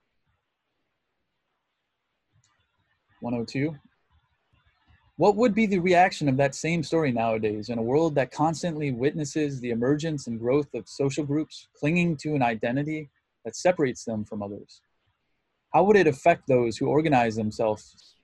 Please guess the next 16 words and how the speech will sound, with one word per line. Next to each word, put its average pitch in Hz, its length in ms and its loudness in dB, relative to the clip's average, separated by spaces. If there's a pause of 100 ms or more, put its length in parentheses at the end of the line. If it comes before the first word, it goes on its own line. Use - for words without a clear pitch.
(160)
in 123 80 -2
a 120 40 0
way 139 340 4
that 131 200 2
prevents 127 460 0
any 151 160 2
foreign 147 360 0
presence 113 540 -2
that 107 140 -4
might 127 280 -4
threaten 139 300 0
their 143 160 2
identity 123 560 0 (420)
and 117 80 -6
their 113 60 -4
clothed, 147 500 2